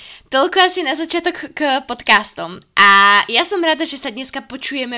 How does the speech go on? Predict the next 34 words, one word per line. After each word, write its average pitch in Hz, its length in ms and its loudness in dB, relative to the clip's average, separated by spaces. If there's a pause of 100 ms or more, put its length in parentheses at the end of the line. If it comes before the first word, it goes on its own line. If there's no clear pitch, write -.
práve 214 320 0
pri 208 400 -10 (320)
takomto 294 400 -6
krásnom 254 480 -2
vianočnom 226 560 -10
podcaste, 214 560 -4
ktorý 202 240 -8
som 226 160 -14
si 233 80 -12
pre 196 160 -8
vás 208 240 -8
prichystala. 170 640 -14 (400)
V 269 80 -8
dnešnom 311 240 -4
podcaste 302 560 -4
by 226 80 -14
som 220 320 -8
vám 214 240 -2
chcela 220 240 -8
trošku 226 320 -12
viacej 220 320 -10
porozprávať 214 640 -6
o 202 320 -4 (880)
zdravom 339 480 4
životnom 285 480 -2
štýle 233 400 0
počas 214 240 -4
Vianoc. 202 640 4
Možno 226 320 -2
to 226 80 -8
znie 208 160 -6
naozaj 208 560 0
ako 214 160 -14
klišé, 226 560 -4